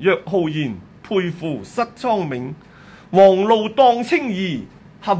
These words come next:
和兔鳴庭。太平盛世，你安居樂業，做返自己嘅角色就得㗎啦，係嘛？冇人要你突然間出現，搵唔到嗰啖氣，其實有嘅。不過大家都係忙於自己嘅角色，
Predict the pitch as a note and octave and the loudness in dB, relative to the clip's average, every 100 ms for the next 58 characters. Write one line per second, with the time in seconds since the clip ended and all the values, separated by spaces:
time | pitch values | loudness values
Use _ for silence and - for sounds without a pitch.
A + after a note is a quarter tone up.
0 | D3 D#3 C#3+ G#2+ - - F#3 D#3+ D#3 C3 | -2 -2 -2 -4 -12 -8 -6 -6 -6 -6
1 | A2 G#2 G#2+ G2+ F#2+ - - - - - | -8 -10 -12 -12 -16 -20 -20 -20 -20 -4
2 | A3 G#3+ F3+ B2+ A#2+ D3+ D3+ F3 E3 - | 0 0 0 -6 -6 -8 -4 -4 -4 -10
3 | - - - - C#3+ E3+ A3 F3+ A3+ G#3 | -20 -20 -20 -8 -4 0 0 -2 -2 -2
4 | D3+ B2+ - A#2 A#2 - - - D3+ A3+ | -2 -6 -8 -12 -14 -18 -14 -6 -4 -2
5 | A2 - A#2+ F#3+ D#3+ - B2 - - - | -4 -8 -6 -2 -2 -4 -8 -8 -10 -10
6 | - D3 - G#2 G2+ - - - - - | -14 -14 -12 -14 -14 -18 -20 -20 -20 -8
7 | - D3 D3+ D3+ - _ _ _ _ - | -2 2 2 2 -6 _ _ _ _ -4
8 | C#3+ G3 D3+ G#2 C3+ D#3+ D3 D3+ - D3+ | -2 0 0 -2 -4 -2 -2 -6 -6 -6
9 | - B2 A#2 A#2 G#3+ G#3+ - C#3+ C3 D3 | -6 -8 -6 -2 -2 -2 -8 -6 -4 -2
10 | A#3+ F3 C3 D3 G3+ E3 C3+ C#3 D3+ C#3+ | 0 -2 -4 -8 -6 -6 -6 -6 -6 -8
11 | - - C#3 C3+ A#2+ C#3 D#3 D#3 D#3 - | -10 -4 -2 0 0 0 -2 -6 -10 -4
12 | C#4+ C#4 A3 F#3+ - - - E3 D#3 B3+ | -2 0 -2 -4 -6 -10 -4 -4 -2 -4
13 | C4 C4 G#3+ D#3 B2 G#2+ A#2 G#3+ C3+ C3+ | -2 -2 -2 -2 -2 -2 -4 -4 -6 -4
14 | G#3+ F#3+ - D#3+ - | -2 -2 -2 -8 -6